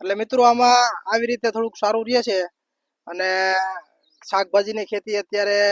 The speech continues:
કરવા જેવી છે. આ સમય પ્રમાણે હાવ જે પેલા,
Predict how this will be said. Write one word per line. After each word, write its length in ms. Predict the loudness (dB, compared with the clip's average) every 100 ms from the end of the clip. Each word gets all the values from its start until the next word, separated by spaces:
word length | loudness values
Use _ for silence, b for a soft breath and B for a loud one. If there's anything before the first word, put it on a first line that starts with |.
| -2
કરવા 360 | -6 -6 -2 -2
જેવી 280 | -2 -6 -6
છે. 140 | -4
આ 180 | -2 -2
સમય 320 | -4 -8 -8 -8 -8 -8 -10 -12 -16 _
પ્રમાણે 400 | -8 -4 -2 -2
હાવ 240 | 0 -2
જે 140 | -2 -6
પેલા, 400 | -6 -4 -2 -2